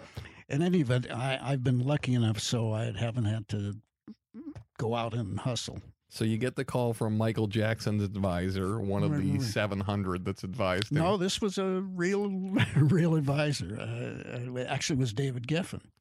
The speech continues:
Speaker 2: Oh, okay.
Speaker 1: Uh, who, uh, asked if I would, uh, start representing Michael, and, and, uh, I was a fan, and I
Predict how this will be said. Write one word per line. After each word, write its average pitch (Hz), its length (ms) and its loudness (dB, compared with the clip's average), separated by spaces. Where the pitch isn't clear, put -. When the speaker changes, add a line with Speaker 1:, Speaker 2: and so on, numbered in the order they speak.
Speaker 2:
Oh, 143 360 4
okay. 107 280 0
Speaker 1:
Uh, 120 540 -4
who, 123 680 -4
uh, 117 400 -8
asked 127 380 -4
if 123 120 -6
I 131 220 -2
would, 131 420 -4
uh, 123 380 -2
start 123 480 -4
representing 127 920 0
Michael, 143 500 -2
and, 104 380 -6
and, 110 800 -6
uh, 110 40 -8
I 117 220 -6
was 117 220 -8
a 107 180 -4
fan, 123 640 -2
and 117 240 -2
I 113 200 -6